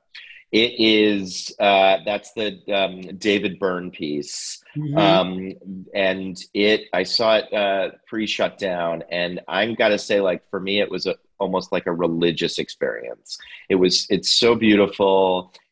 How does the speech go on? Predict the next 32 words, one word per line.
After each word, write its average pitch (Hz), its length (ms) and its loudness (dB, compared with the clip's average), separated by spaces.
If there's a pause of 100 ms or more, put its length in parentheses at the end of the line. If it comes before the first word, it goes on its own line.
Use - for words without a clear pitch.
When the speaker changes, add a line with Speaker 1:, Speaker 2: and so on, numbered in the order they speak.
(100)
Speaker 1:
If 98 200 -4
you 95 640 2
know 101 200 2
David 104 320 2
Byrne's 98 280 -2
music 95 440 -2
or 92 80 -2
you 90 160 -6
know 92 180 -2
the 98 80 -4
Talking 95 420 -6
Heads, 90 540 -2
it, 85 260 -6
it 85 200 0
is 80 180 -2
a 85 80 -2
beautiful 92 560 -2
thing 87 200 -6
to 85 80 -16
see, 90 300 -4
but - 180 -8
the 92 80 -2
way 85 260 0
it 95 100 -4
is 92 160 -10
staged 92 720 0 (460)
and 98 480 2 (100)
the 104 120 -2
way, 98 800 2 (500)
oh, 101 180 2
the 98 120 -4
way 104 720 0